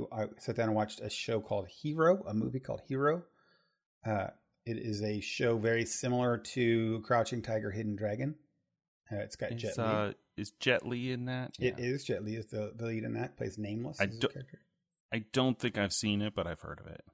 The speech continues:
Speaker 1: It's pretty good. We, I, I, I enjoyed
Speaker 2: It's
Speaker 1: it a
Speaker 2: the,
Speaker 1: lot.
Speaker 2: it's the name, the Japanese name Hero with a, with an I.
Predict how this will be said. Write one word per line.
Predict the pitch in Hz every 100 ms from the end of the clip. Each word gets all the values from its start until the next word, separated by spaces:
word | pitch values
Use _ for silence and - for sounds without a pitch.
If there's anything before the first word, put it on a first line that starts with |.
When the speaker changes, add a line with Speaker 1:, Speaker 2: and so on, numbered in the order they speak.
| -
Speaker 1:
It's | 208
pretty | - 277
good. | 277 - - -
We, | 175 -
I, | 165 175
I, | 156 151 160 -
I | 175
enjoyed | 180 180
Speaker 2:
It's | 180
Speaker 1:
it |
a | 170
Speaker 2:
the, |
Speaker 1:
lot. | 175 -
Speaker 2:
it's | 110 -
the | 120
name, | 110 110 113 117 117 -
the | -
Japanese | 98 110 107 104 98 98
name | 95 95
Hero | 107 98 98
with | 95 85
a, | 73
with | - -
an | -
I. | 85 85 92